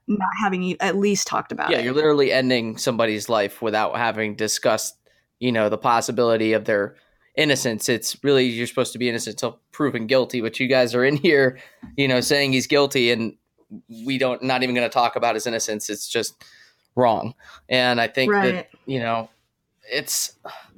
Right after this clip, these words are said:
Speaker 2: I think that that's something that people still struggle with today. <laughs> It's very
Speaker 1: For
Speaker 2: unfortunate,
Speaker 1: sure.
Speaker 2: but, um, it happens, you know, and especially,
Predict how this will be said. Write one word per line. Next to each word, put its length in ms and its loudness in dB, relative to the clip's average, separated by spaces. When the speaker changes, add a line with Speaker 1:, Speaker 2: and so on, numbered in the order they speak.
Speaker 2:
I 80 2
think 160 4
that 80 0
that's 200 0
something 280 0
that 180 0
people 240 0
still 180 0
struggle 420 2
with 200 4
today. 640 2
<laughs> 200 -4
It's 760 2
very 280 4
Speaker 1:
For 140 2
Speaker 2:
unfortunate, 400 4
Speaker 1:
sure. 300 -2
Speaker 2:
but, 260 4
um, 380 0
it 140 0
happens, 560 -2
you 100 -4
know, 220 2
and 80 -2
especially, 640 -2